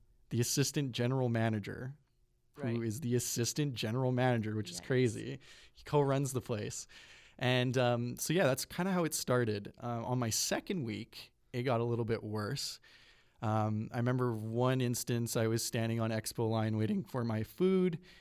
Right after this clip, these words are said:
Speaker 1: and this manager came by with his phone, and he's like, "Hey, you wanna see my dick pic?"
Speaker 3: <gasps> No.
Speaker 1: And I was like, "Uh, no." And then he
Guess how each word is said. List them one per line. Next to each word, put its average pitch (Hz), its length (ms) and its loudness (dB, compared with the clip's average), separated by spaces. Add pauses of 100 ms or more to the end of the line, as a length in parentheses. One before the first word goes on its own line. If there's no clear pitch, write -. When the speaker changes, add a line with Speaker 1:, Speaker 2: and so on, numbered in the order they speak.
(160)
Speaker 1:
and 127 300 0
this 127 160 0
manager 123 420 0
came 117 300 -2
by 110 320 2
with 107 180 -4
his 139 160 -2
phone, 127 460 -6 (240)
and 110 100 -4
he's 113 160 -2
like, 104 160 -2
"Hey, 113 360 -2 (480)
you 113 120 -4
wanna 127 160 2
see - 160 0
my 127 160 4
dick - 300 -8
pic?" 180 340 -2 (180)
Speaker 3:
<gasps> 381 680 -6
No. 220 600 0
Speaker 1:
And 120 120 4
I 117 60 6
was 117 240 2
like, 107 380 0 (100)
"Uh, 101 840 2 (180)
no." 107 600 -4 (640)
And 120 140 0
then 120 140 2
he 123 160 0